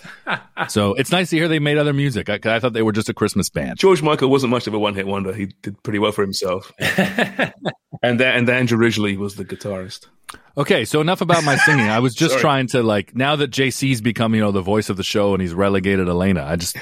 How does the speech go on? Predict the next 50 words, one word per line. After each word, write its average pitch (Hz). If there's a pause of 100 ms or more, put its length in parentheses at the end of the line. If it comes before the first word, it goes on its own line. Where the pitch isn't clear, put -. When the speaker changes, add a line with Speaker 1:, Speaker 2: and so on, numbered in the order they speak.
Speaker 2:
I'm 92
just 92
trying 110
to 95
take 101
it 90
back 92
for -
the 85
Dunlop 87
household 87
here. -
Speaker 1:
Hey, 139
listen, 127
the, 113
the 113
two 147
of 139
them 123
could 104
make 107
some 110
sweet 107
music 107
together. 98 (320)
Speaker 2:
Gerard 90
and 90
Coutinho? 104 (1000)
Speaker 1:
<laughs> -
No. 170 (480)
No, 170
J 202
C 170
and 156
Elena. 160 (240)
Speaker 2:
Oh, 131 (120)
right. 85
Speaker 1:
<laughs> - (960)
And 135
then 143
li-, 165
li-, 196
literally 160
sweet 135
music. 113
I'm 107
not 123
being 110
crude 117
here. 90